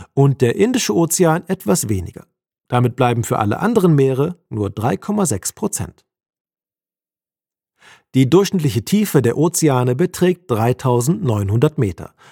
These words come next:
wobei der Pazifik durchschnittlich dreihundert Meter tiefer ist als der Atlantik und der Indische Ozean. Von den drei Prozent Süßwasser auf der Erde machen Seen, Flüsse und Wasserreservoire nur einen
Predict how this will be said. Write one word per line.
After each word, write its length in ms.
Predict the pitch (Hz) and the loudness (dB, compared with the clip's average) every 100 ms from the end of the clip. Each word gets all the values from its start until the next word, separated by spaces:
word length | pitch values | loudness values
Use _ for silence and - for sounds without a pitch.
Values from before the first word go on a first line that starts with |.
| _ | _
wobei 300 | - 117 110 | 0 0 0
der 80 | 104 | -2
Pazifik 640 | 107 104 175 170 151 127 | -4 -4 -2 2 0 0
durchschnittlich 640 | - 147 - 135 131 127 - | 0 2 2 0 2 0 -2
dreihundert 520 | 139 180 185 175 - | 0 2 2 0 0
Meter 260 | 120 101 90 | -2 -2 -4
tiefer 340 | - 165 156 | -2 -2 0
ist 360 | 143 127 - - | 0 0 -4 -6
als 160 | 110 | -4
der 100 | - | -2
Atlantik 600 | 101 98 131 143 139 127 - | -4 0 0 2 0 -2 -2
und 180 | 156 | 0
der 100 | 214 | 0
Indische 380 | - 110 90 - | -2 -4 -4 -6
Ozean. 380 | 92 - 82 71 - _ _ _ _ _ _ _ _ _ _ _ - - | -6 -6 -8 -12 -20 _ _ _ _ _ _ _ _ _ _ _ -20 -20
Von 280 | - 127 127 | 0 2 2
den 220 | 120 117 | 2 0
drei 240 | 117 120 165 | 0 0 0
Prozent 460 | - 151 - 113 | 0 -2 0 -2
Süßwasser 560 | 110 190 - 131 117 - | 0 0 0 -2 -2 -2
auf 160 | 131 - | -4 -2
der 100 | 175 | 0
Erde 300 | 147 143 139 | 2 2 0
machen 320 | 113 - 98 | -2 -6 -4
Seen, 520 | 107 143 143 139 127 | 0 0 0 -2 -4
Flüsse 580 | - - 147 - 135 131 | -6 2 2 2 0 -2
und 180 | 101 92 | -4 -2
Wasserreservoire 880 | 139 147 127 123 113 117 117 113 123 | 0 0 0 0 0 0 0 0 0
nur 200 | 143 165 | 2 0
einen 300 | 143 156 | 0 -2